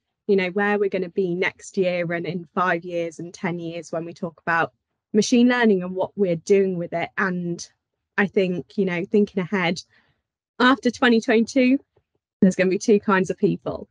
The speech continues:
Those who routinely and effectively use A I and machine learning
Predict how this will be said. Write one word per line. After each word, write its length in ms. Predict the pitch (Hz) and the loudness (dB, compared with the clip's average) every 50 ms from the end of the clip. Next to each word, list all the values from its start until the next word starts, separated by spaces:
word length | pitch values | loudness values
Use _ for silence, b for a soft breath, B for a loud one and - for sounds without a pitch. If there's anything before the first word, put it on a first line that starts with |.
| _ _ _ _ _ _ _ | _ _ _ _ _ _ _
Those 380 | - 220 214 214 220 208 - - - | 2 2 4 4 2 2 -2 -4 -2
who 300 | 233 208 196 196 190 151 | 0 0 2 0 -2 -4
routinely 800 | - 208 202 202 - - - 277 277 285 285 277 277 277 269 254 | -2 -2 -2 -2 -2 -6 -4 0 2 2 2 0 0 -4 -4 -4
and 60 | 220 190 | -4 -4
effectively 600 | 170 - - 214 - - - - 208 190 196 190 | -4 -6 -6 -8 -8 -8 -8 -10 -8 -6 -6 -6
use 400 | 175 175 190 202 220 226 240 - | -6 -4 -2 -2 0 0 0 -2
A 160 | 247 240 233 | -2 -4 -4
I 140 | 240 233 240 | -4 -4 -4
and 120 | 240 240 | -4 -4
machine 360 | 247 247 - - 254 247 247 240 | -6 -8 -6 -4 -4 -2 -2 -2
learning 480 | 240 240 240 247 247 240 247 247 - | -2 -4 -4 -4 -4 -4 -6 -8 -10